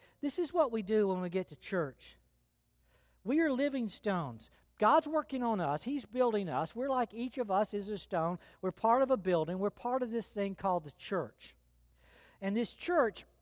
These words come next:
is being built into a spiritual house. It's being built into a holy priest-, priesthood. And what do priests do? They offer up spiritual sacrifices acceptable, acceptable to God. And the only way they're acceptable to God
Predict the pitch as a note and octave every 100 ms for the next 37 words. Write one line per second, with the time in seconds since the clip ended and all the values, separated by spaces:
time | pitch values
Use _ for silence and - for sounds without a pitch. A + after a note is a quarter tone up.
0 | _ _ _ _ _ F3 C#3+ G3 G3+ F3+
1 | B3+ B3 A3+ G3+ F3 - - C4+ C4+ B3
2 | F#3+ G#3 D#3+ C3 D#3+ - - _ _ _
3 | - A3+ G3+ A3+ C#4 A#3+ G3+ F#3 - B3
4 | C#4 - A3 F#3 - - - C4 B3+ -
5 | D#3 B2 D3+ _ _ _ _ _ F3 G#3
6 | B3 - B3 - G3 F3 G3+ G#3+ F#3+ B3
7 | B3+ A#3 F#3 D3+ - B3 C#4 B3+ G#3+ A#3+
8 | B3+ - F3+ D#3+ C#3+ C#3 F#3 F3+ - -
9 | - G3 G#3 A#3 A#3+ A#3+ G#3+ G3 G#3+ -
10 | F#3 G3 A#3 B3 A3+ G#3+ F3+ F3 C#3 F3
11 | G#3 G3+ A3+ D4 A#3 G#3 F#3 E3+ - A3
12 | G#3+ G3+ G3 E3+ F3 E3 F#3